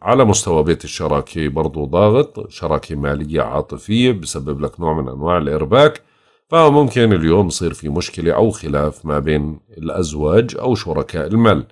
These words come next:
أما بالنسبة للبيت الثامن فالأمور برضو ضاغطة على مستوى الأمور الأموال المشتركة، وهذا بسبب لك نوع من أنواع الإرباك، ب-، لكن أي خطوة في هاي الفترة على مستوى الأموال المشتركة راح تكون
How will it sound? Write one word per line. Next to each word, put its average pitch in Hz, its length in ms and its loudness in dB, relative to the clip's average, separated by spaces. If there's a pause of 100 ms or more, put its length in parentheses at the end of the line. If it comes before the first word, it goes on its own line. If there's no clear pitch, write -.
(760)
أما 160 220 6
بالنسبة 127 420 4
للبيت 87 340 2
الثامن 107 500 4
فالأمور 78 520 0
برضو 120 460 2
ضاغطة 110 440 4
على 85 200 4
مستوى 85 360 0
الأمور 90 360 0
الأموال 78 480 2
المشتركة، 98 720 0
وهذا 76 300 0
بسبب 71 460 -8
لك 76 240 -6
نوع 104 260 2
من 73 220 -4
أنواع 69 480 -2
الإرباك، 80 800 -2 (580)
ب-، 123 100 2
لكن 123 540 6
أي 143 260 2
خطوة 82 460 -2
في 73 180 -6
هاي 82 160 0
الفترة 76 420 -6
على 65 180 -4
مستوى 76 340 -6
الأموال 78 380 -2
المشتركة 120 840 -2
راح - 200 -6
تكون 95 840 -8